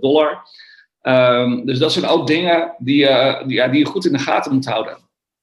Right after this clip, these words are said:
En op het moment dat je dat soort trends goed ziet, dan zou je ook bepaal-, bepaalde restricties kunnen meegeven aan een bepaald systeem. Dus op het moment dat je bijvoorbeeld weet van Bitcoin,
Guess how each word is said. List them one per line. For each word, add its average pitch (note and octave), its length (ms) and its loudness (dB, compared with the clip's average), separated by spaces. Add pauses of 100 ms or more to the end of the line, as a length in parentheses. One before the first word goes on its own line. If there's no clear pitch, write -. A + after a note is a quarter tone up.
(380)
En C3 280 2
op C3 80 0
het C3 100 -6
moment C#3+ 360 2
dat C#3 120 -2
je C#3 100 -6
dat E3+ 180 0
soort C#3+ 240 -2
trends C#3 320 0
goed B2+ 200 -6
ziet, - 420 -2 (580)
dan C3+ 180 0
zou D3+ 220 2
je D#3+ 60 0
ook C#3 100 -2
bepaal-, C3+ 380 -4
bepaalde C3+ 420 -2
restricties C#3+ 520 -2
kunnen C#3+ 180 0
meegeven B2+ 480 0
aan B2 80 0
een A#2+ 80 -4
bepaald A#2 300 -4
systeem. A#2 340 -2
Dus A#2+ 140 -2
op C#3+ 60 -2
het C3 100 -6
moment C#3 240 2
dat D3 120 -4
je C3 160 -2
bijvoorbeeld C3 300 -6
weet D3 220 0
van C3 160 -6
Bitcoin, C3+ 480 -2